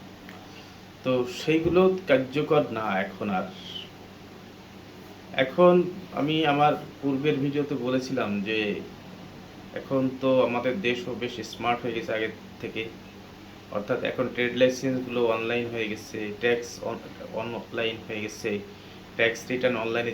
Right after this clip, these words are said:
চেক করা যায়, ট্রেড লাইসেন্স অনলাইনে চেক করা যায়। আর ব্যাংক স্টেটমেন্ট, সলভেন্সি সার্টিফিকেট, এগুলো এখন, আহ, অধিকাংশ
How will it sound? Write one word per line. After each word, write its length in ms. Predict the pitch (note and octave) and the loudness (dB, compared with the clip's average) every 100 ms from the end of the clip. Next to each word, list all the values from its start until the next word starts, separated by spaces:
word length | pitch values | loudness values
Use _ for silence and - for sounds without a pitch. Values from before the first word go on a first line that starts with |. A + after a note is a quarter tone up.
| - | -4
চেক 140 | A2 - | -8 -4
করা 120 | A2 G#2 | -4 0
যায়, 200 | G#2 G2+ | 0 0
ট্রেড 260 | A2 G#2 | 0 0
লাইসেন্স 400 | A2+ A2+ A#2 - | -2 -2 -6 -8
অনলাইনে 540 | A2 G#2 G2 G#2 G#2 G2+ G2 | -8 -6 -4 -4 -4 -6 -10
চেক 100 | F2+ - | -10 -4
করা 140 | F2+ | -4
যায়। 240 | F#2 F2+ - - - - - - - - - - - - - | -4 -6 -10 -14 -16 -18 -18 -18 -18 -18 -18 -16 -16 -16 -6
আর 320 | - A2+ A#2+ | 2 4 4
ব্যাংক 720 | G2+ B2+ C3+ D3+ D3+ - - | 6 8 8 6 -2 -4 -4
স্টেটমেন্ট, 760 | D3+ - D#3+ D#3 - D3+ D3 C#3+ - - - - | -4 2 2 2 0 0 0 -4 -10 -16 -14 -8
সলভেন্সি 640 | - B2 A#2+ C3 C3+ C#3+ | 0 2 2 0 0 -4
সার্টিফিকেট, 640 | - B2 B2 A#2+ A#2+ A#2 G#2+ - - - - G#2+ | -2 -2 0 -2 0 0 -2 -8 -16 -16 -12 -8
এগুলো 300 | A2 A#2+ A#2+ | 0 4 4
এখন, 400 | F#2 - A2 F#2+ - - - - - - - - - - - - - - - - | 4 0 0 0 -6 -14 -18 -16 -16 -16 -18 -18 -18 -18 -18 -18 -18 -18 -16 -8
আহ, 540 | A2 G#2+ G2 G2+ G2 | -2 0 0 -2 -4
অধিকাংশ 440 | G#2 B2 B2+ B2+ | -4 2 2 2